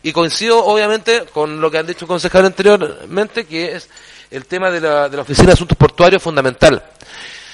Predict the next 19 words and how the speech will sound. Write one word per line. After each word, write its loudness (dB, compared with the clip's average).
Eh, 6
el 2
hecho 4
de 6
haber 6
creado 6
la 8
oficina -2
de -2
pa-, 2
de, -4
de, 0
de, -2
perdón, 2
la 4
Comisión 0
de 4
Desarrollo 2
Patrimonial 2